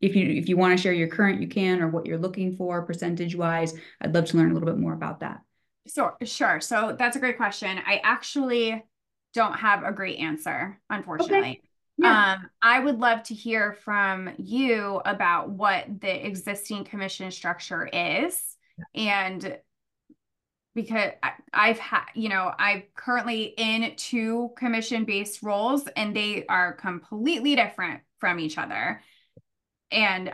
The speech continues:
Speaker 2: I, in full transparency, do not know what the industry standard would be with something like this,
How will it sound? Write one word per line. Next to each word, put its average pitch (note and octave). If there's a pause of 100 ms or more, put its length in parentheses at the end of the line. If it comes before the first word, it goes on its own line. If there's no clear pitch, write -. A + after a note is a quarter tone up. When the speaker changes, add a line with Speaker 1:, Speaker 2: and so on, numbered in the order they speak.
Speaker 2:
I, G3+ (400)
in G#3 (120)
full A3+
transparency, G#3+
do G#3
not F#3
know F3
what F#3+
the -
industry F#3
standard F#3
would F3+
be G3+ (400)
with G3
something G3+
like F3
this, A3